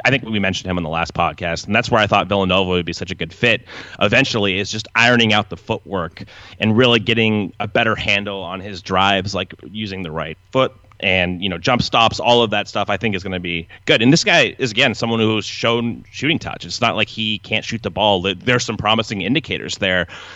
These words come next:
It's just, for me, it's more like the feel level, like, can he create for others at all? That's why we probably had him in the two guard or, like, the wing spot instead of the lead guards, is because of the,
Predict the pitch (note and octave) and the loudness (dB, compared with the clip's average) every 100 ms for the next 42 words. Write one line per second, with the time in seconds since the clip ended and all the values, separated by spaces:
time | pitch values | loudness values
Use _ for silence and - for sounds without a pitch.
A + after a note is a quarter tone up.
0 | - - B2 E3 - - D#3+ D#3+ D3+ C#3+ | -2 0 2 0 -2 -4 0 4 2 2
1 | C#3+ A#2+ G#2+ - C#3+ B2+ A2 G2 F#2 E2+ | 0 0 -4 -2 2 4 4 2 0 -2
2 | - - G#2 - - G2+ B2+ A#2+ C#3 F#3 | -12 -12 -12 -6 -4 -4 -4 0 4 6
3 | C#3 A2 F2+ F#2+ G#2 A2 G#2+ F#2+ F#2+ F#2 | 4 2 0 0 0 2 0 0 -4 -2
4 | G2+ G2+ G2+ G2 C3+ C3+ A2 G#2+ F#2+ F2+ | -2 0 -2 -2 0 2 4 2 2 -2
5 | G2+ F#2 - G#2+ D#3 C#3 B2 G#2+ G2+ A2 | -4 -4 -4 2 2 4 2 2 -2 -8
6 | G2+ F#2+ A2+ C3+ E3+ B2 G#2+ F#2+ F#2 F#2+ | -8 -6 -2 0 0 2 2 2 -2 -8
7 | - - G#2+ G2 G2+ F#2 G#2+ G2+ | -10 -2 0 0 -2 -2 -4 -4